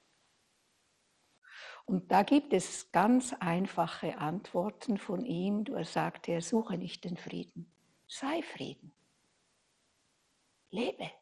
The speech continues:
das. Und um das leben zu können, musst du in dir auch alle Grausamkeit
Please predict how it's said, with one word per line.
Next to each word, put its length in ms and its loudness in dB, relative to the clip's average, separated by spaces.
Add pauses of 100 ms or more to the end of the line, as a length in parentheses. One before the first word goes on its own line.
das. 380 -16 (3250)
Und 520 0 (580)
um 260 10
das 420 0
leben 440 4
zu 160 -2
können, 640 -4 (680)
musst 640 4
du 120 0
in 340 2
dir 440 2 (1200)
auch 260 -6
alle 280 -8
Grausamkeit 1300 -8